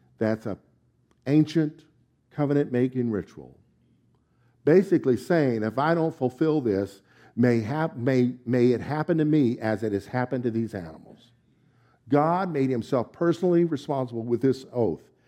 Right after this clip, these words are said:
and he fulfilled it himself through Jesus on the cross.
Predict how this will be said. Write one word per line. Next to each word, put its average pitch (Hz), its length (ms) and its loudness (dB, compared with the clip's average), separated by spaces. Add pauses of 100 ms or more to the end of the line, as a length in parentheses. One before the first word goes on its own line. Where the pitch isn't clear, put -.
(300)
and 123 160 2
he 143 160 4
fulfilled 170 600 2
it 180 100 6
himself 160 920 -4 (960)
through 127 160 2
Jesus 123 540 2
on 113 160 -6
the 110 80 -2
cross. - 680 -10